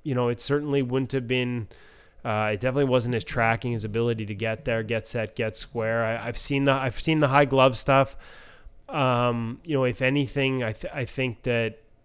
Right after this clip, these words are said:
<sighs> it's funny 'cause it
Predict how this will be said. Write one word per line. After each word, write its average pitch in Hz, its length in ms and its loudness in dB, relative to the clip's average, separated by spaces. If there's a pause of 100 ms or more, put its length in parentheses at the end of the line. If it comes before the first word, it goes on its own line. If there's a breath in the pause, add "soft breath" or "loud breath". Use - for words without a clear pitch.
(180)
<sighs> - 400 -14
it's 135 160 -12
funny 120 280 -2
'cause 110 320 -8 (760 soft breath)
it - 200 -16